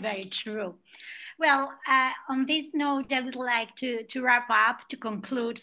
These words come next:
First of all, I want to thank you. I want to urge all the participants to read your,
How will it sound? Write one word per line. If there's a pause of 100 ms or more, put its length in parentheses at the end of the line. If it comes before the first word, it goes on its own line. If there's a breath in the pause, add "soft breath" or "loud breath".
First
of
all,
I
want
to
thank
you. (460 loud breath)
I
want
to
urge
all (220)
the
participants (120)
to
read (160)
your,